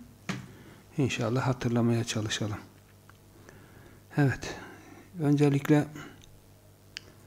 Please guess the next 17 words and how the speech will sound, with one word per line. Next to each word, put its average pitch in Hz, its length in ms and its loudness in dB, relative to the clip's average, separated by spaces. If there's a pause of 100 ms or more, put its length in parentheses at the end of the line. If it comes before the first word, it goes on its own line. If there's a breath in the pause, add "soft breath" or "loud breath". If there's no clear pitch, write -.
(400 loud breath)
e, 147 40 -2
Müslüman 135 800 6
neyi, 131 300 10
ne 127 40 8
yaptığını 127 600 4
bilmesi 117 520 2
lazım. 104 340 -2 (1400 soft breath)
E, 123 60 -2 (1600 loud breath)
Müslüman, 147 380 2
e, 160 540 -8
malum 131 360 2
teslim 131 440 2
olan 110 280 0
demek, 107 380 -2
Müslim 120 640 0
kelimesi. 107 560 -4 (1040 soft breath)
E, 113 380 -2